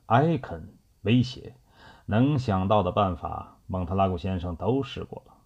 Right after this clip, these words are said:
可就是不起作用。他不准让娜喝地窖里的酒，让娜就到外面去弄，结果更是醉得一塌糊涂。为了使让娜戒掉过分喜爱杯中物的癖好，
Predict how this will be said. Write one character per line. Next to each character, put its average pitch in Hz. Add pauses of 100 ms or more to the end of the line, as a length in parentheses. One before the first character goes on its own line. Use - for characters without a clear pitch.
(280)
可 101
就 113
是 101
不 98
起 82
作 104
用。 - (800)
他 110
不 160
准 90
让 92
娜 82
喝 87
地 131
窖 113
里 80
的 85
酒， 73 (480)
让 98
娜 90
就 87
到 80
外 123
面 82
去 -
弄， 82 (420)
结 101
果 95
更 113
是 101
醉 98
得 90
一 85
塌 110
糊 85
涂。 - (2500)
为 135
了 131
使 110
让 143
娜 107
戒 113
掉 101
过 123
分 104
喜 95
爱 92
杯 110
中 120
物 101
的 90
癖 85
好， -